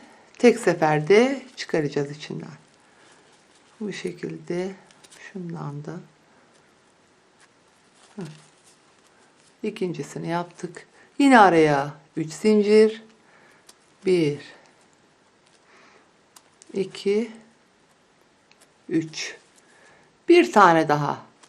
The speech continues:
aynı noktaya. Üstüne alıp şöyle tutabiliriz.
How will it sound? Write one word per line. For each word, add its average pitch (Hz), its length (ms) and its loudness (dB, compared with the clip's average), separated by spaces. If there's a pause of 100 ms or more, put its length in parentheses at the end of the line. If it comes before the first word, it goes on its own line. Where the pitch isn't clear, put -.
(200)
aynı 147 360 0
noktaya. - 540 -16 (760)
Üstüne 240 460 -2
alıp 156 340 -4 (1900)
şöyle 151 300 -12
tutabiliriz. 147 720 -16